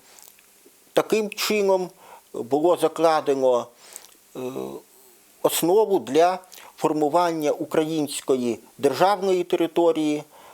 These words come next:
на початку двадцятого сторіччя, знову ж таки маю на увазі У Н Р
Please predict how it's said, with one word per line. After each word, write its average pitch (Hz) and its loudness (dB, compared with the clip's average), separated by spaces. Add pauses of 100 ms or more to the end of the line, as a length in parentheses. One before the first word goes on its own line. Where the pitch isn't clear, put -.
(180)
на 139 0
початку 143 -2 (140)
двадцятого 185 0
сторіччя, 175 -2 (840)
знову 147 0
ж - -12
таки 156 -2
маю 151 2
на 143 2
увазі 143 0
У 160 0
Н 151 0
Р 139 2